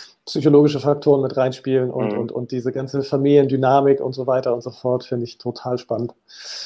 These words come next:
Speaker 1: Ähm,
Speaker 2: Schön.
Speaker 1: ja. Ich glaube, damit sind wir am Ende unseres Gesprächs angekommen. Schade ist, dass wir den Chat jetzt nicht, äh, mit dabei hatten.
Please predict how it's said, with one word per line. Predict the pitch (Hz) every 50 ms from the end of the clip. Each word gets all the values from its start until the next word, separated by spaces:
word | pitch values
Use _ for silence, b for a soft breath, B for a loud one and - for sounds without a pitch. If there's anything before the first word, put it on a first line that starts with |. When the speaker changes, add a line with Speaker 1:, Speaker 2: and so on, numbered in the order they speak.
| B B B B _ -
Speaker 1:
Ähm, | 156 151 147 147 147 147 147
Speaker 2:
Schön. | 151 147 - 101 104 - _ _ _ _ _ _ _ _ _ _ _ _ _ _ _ _ _ _ _ _ _ _ _ _ -
Speaker 1:
ja. | - 156 135 113 104 - - - _ _ _ _ _ _ _ _ _ _ _ -
Ich | - 131
glaube, | - 202 208 208 214
damit | 208 190 185 175 175
sind | 202 202 202
wir | 208 160
am | 151
Ende | 170 170 190 196 196
unseres | 175 160 156 151 151 -
Gesprächs | - 160 - - - 160 160 -
angekommen. | - - 151 160 185 190 - 214 220 285 - - - - - _ b b b b b b b
Schade | - - 170 170 196 208 208
ist, | - 180 - -
dass | 180 -
wir | - 170
den | 160 151 151
Chat | - 180 185 185 -
jetzt | 196 190 - 170
nicht, | 170 196 196 - - -
äh, | - 156 156 156
mit | 156 156 156 156
dabei | 170 147 143 147 147 175 190
hatten. | 196 196 - 190 220 240 -